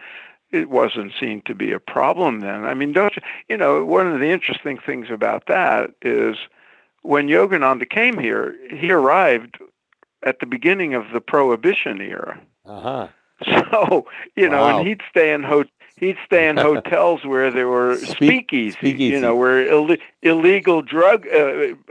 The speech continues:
Speaker 1: alcohol was being sold.
Speaker 2: Wow.
Speaker 1: You know, and then, you know, he was still here
Speaker 2: <laughs>
Speaker 1: when Prohibition was repealed and, and all that.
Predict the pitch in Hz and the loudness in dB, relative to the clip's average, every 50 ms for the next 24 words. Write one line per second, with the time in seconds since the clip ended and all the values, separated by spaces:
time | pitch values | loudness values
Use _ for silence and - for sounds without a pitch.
0 | - 135 147 180 202 202 - 180 143 123 131 123 123 117 117 120 123 110 120 120 | -2 0 0 0 0 -2 -2 -2 -2 0 0 0 0 0 -2 -4 -8 -10 -10 -10
1 | 127 120 117 113 - - - 120 104 98 95 95 92 90 95 - 95 90 87 90 | -10 -10 -10 -12 -14 -10 -6 -6 -4 -4 -6 -6 -8 -10 -12 -10 -8 -6 -4 -4
2 | 95 95 90 - - 160 143 131 123 123 135 135 135 131 135 143 143 147 143 147 | -4 -4 -6 -6 -8 -6 -4 -2 0 0 0 0 -2 -2 0 0 0 0 0 -2
3 | 147 143 143 - - 165 143 131 120 120 120 120 117 131 127 123 123 120 - - | -6 -10 -12 -12 -8 -8 -8 -6 -4 -6 -6 -6 -6 -6 -6 -6 -6 -8 -8 -6
4 | - 139 127 120 123 113 - 123 110 104 110 123 131 127 127 123 120 117 117 117 | -2 -2 -2 0 -2 -4 -6 -6 -6 -4 -2 -2 -2 -2 -2 -4 -4 -4 -6 -10
5 | 117 - - 117 113 113 117 117 110 113 113 - - 123 113 110 107 113 110 117 | -8 -2 0 2 2 2 0 -2 -4 -6 -6 -6 -6 -6 -8 -8 -8 -8 -8 -6
6 | 110 104 - - - - 190 190 143 107 98 110 131 - - - - - - - | -8 -8 -8 -8 -6 -4 0 2 2 2 2 2 -2 -2 -6 -10 -18 -20 -20 -20
7 | - - - _ - - 127 117 113 113 117 113 - - 123 117 117 117 110 113 | -20 -20 -20 _ -6 -4 -4 -4 -4 -4 -8 -8 -8 -6 -4 -2 0 0 2 2
8 | 113 117 156 208 208 160 131 120 - | 2 2 2 2 4 4 4 2 0